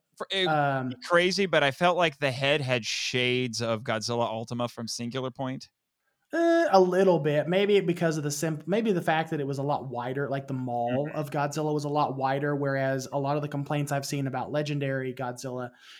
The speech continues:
Speaker 2: is that his head is very small and very narrow, sort of like a crocodile,
Speaker 1: Mm-hmm.
Speaker 2: whereas this one looks like a throwback to, uh, what Godzilla, what the Godzilla we know and love, uh,
Speaker 1: Mm-hmm.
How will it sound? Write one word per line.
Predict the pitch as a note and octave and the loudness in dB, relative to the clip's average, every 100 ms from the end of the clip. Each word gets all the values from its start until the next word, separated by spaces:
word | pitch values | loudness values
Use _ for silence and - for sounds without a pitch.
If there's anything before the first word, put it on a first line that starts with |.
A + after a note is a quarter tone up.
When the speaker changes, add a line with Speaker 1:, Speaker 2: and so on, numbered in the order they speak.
| _ | _
Speaker 2:
is | F3 D#3+ C#3+ | 0 0 0
that | D3 | -2
his | D3 C#3 | -2 -4
head | - C#3+ D3 | -2 -2 -2
is | C3 | -4
very | C#3 C#3 C3+ | -2 -2 -2
small | - C#3 B2 B2 C3+ | -6 -6 -8 -6 -6
and | C3+ C3 | -6 -4
very | C3+ C3 | -4 -4
narrow, | B2 B2 B2+ C3 C#3 C#3+ E3 | -4 -6 -4 -2 0 0 -2
sort | - D3+ C#3+ | -4 -4 -4
of | C#3 | -4
like | B2+ B2+ | -4 -6
a | B2+ | -8
crocodile, | - C3 D3 C#3+ C#3+ D3 E3 - - B2+ | -4 -4 -2 0 2 2 -2 -8 -16 -6
Speaker 1:
Mm-hmm. | A#2+ | -2
Speaker 2:
whereas | D3+ C#3 C#3+ B2+ - | 0 0 -2 -2 -6
this | E3+ E3+ E3 | -2 -2 -2
one | D#3+ D3+ | -2 0
looks | D3+ D3+ - C#3+ | -2 -2 -8 -4
like | C#3 C3+ B2+ | -2 -2 -4
a | A#2+ | -12
throwback | - D3 C#3 C3+ B2+ - - | -6 -2 0 0 -4 -6 -8
to, | C#3+ C3+ B2+ B2 _ _ _ _ _ _ _ _ _ - | -4 -2 -2 -6 _ _ _ _ _ _ _ _ _ -8
uh, | C#3+ C3 - _ | -4 -4 -6 _
what | E3 E3 D#3 - | -8 0 0 0
Godzilla, | D3 C3+ D3 C3+ B2+ | -4 -4 -4 -4 -2
what | C#3+ C#3+ D3+ | -2 -2 -4
the | |
Godzilla | D3+ E3+ E3 D#3+ C#3+ | 0 2 2 0 0
we | D3+ | 0
know | C#3+ C3+ | 0 -2
and | B2+ B2+ | -2 -4
love, | A#2 - - _ - | -8 -12 -20 _ -10
uh, | C3 | -6
Speaker 1:
Mm-hmm. | A#2 A2 | -6 -8